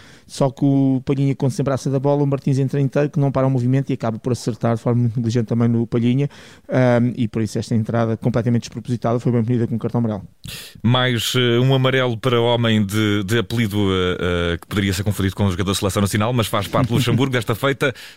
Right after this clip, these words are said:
Speaker 2: Barreiro, Leandro Barreiro, viu cartão, eh, amarelo. Bem mostrado, Pedro?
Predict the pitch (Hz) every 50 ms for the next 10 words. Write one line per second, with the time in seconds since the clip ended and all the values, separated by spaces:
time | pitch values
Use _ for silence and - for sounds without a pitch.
0 | _ - 196 143 127 107 113 98 95 92 107 127 123 120 104 107 113 90 98 90
1 | 87 87 80 98 98 90 - - 113 101 90 - - 113 110 107 104 101 92 -
2 | 87 95 - - 101 101 95 85 78 78 107 110 - - 127 127 123 - 98 78
3 | 71 71